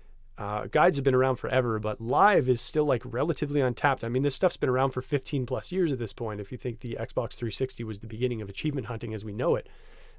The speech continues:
um, it's been around for fifteen plus years on the console side. And so, and, and yet there's still, like, there are people who are successful who do this live, but it's still, I think it's pretty untapped. It's,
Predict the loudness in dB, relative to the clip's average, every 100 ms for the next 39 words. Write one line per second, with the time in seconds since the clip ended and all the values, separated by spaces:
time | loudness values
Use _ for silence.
0 | -8 -4 -4 -6 -10 -18 -20 -6 -2 0
1 | 2 4 4 2 0 2 2 2 0 0
2 | -2 0 2 2 0 -4 -2 -2 0 -4
3 | -2 -4 -4 -10 -20 -20 -20 -20 -20 -20
4 | -20 -20 -20 -18 -18 -20 -14 -4 -2 2
5 | 4 4 6 6 6 4 2 8 8 8
6 | 6 6 6 4 4 6 6 4 4 4
7 | 6 8 6 4 2 2 2 0 -2 -2
8 | 0 -2 -2 -2 -2 -4 -2 0 2 0
9 | -2 -2 0 -2 2 6 6 4 0 -2
10 | -2 -2 -4 -10 -2 2 2 2 0 -2
11 | -2 -6 -18 -20 -20 -4 -2 0 -4